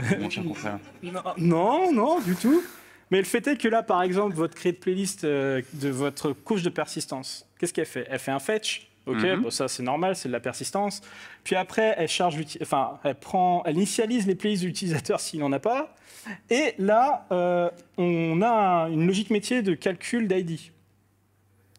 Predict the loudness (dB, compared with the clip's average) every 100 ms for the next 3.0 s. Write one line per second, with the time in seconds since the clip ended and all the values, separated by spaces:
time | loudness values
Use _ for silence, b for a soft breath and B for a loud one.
0 | -20 B B B -6 -2 -2 -4 -10 _
1 | -18 -18 -18 -6 -2 -2 2 2 2 -2
2 | -10 -12 -4 -2 0 -4 -2 -2 -2